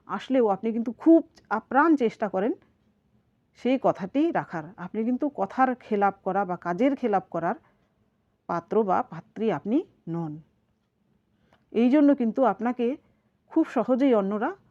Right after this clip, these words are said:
ভরসা করে। আপনি কিন্তু অন্যের ভরসা রাখতে জানেন। এর পরের কার্ড, ইনোসেন্স। আপনার মধ্যে একটা ইনোসেন্ট ভাব রয়েছে, এই জন্যও কিন্তু আপনি সবার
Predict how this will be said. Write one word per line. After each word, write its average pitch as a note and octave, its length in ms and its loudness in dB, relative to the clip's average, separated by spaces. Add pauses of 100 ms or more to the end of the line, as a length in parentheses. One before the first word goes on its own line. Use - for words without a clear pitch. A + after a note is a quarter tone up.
(140)
ভরসা G3+ 480 2
করে। D3+ 280 -12 (340)
আপনি G#3 240 -8
কিন্তু A#3 240 0
অন্যের A3+ 300 0
ভরসা G3+ 400 -2
রাখতে A#3+ 400 -4 (360)
জানেন। E3+ 480 -2 (2750)
এর D4 300 0
পরের G3+ 360 0
কার্ড, D4 280 0 (1400)
ইনোসেন্স। G3 640 -2 (440)
আপনার D#4+ 340 0
মধ্যে D4 280 2
একটা G#3+ 180 -2
ইনোসেন্ট G3+ 500 -2 (560)
ভাব A3 400 2
রয়েছে, E3 440 -4 (840)
এই F#3+ 180 -2
জন্যও B3+ 300 2
কিন্তু F#3+ 300 -8
আপনি G3 240 -8
সবার E3 240 -8